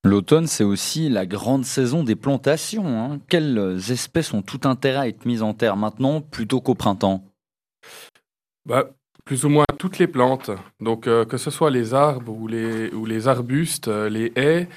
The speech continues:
Speaker 2: et mais on a une, euh, on a aussi un petit peu, euh, des impératifs maintenant. C'est tout ce qui est tulipes, narcisses, crocus, euh, jacinthe, et cetera.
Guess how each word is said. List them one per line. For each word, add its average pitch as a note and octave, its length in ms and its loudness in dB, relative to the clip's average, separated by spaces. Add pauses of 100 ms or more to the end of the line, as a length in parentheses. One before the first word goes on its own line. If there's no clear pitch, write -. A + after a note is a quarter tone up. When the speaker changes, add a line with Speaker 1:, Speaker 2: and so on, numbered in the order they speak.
(400)
Speaker 2:
et A2 100 -8
mais A2+ 120 -2
on A#2 160 2
a A#2 80 4
une, A2+ 140 2
euh, G#2+ 560 0
on G#2+ 160 -2
a A2 60 0
aussi A#2+ 300 -2
un A#2 100 2
petit A#2 160 -8
peu, B2 140 -2
euh, G#2 360 2
des G2+ 160 -6
impératifs D3 680 0
maintenant. B2+ 480 0
C'est G2+ 340 -2
tout A#2+ 160 -8
ce - 120 -10
qui - 160 -4
est G2+ 160 0
tulipes, C#3 520 -2
narcisses, A#2 680 -2
crocus, A#2+ 720 -4
euh, F#2+ 540 -6
jacinthe, G#2+ 640 -4
et F#2+ 100 -8
cetera. A2 480 -2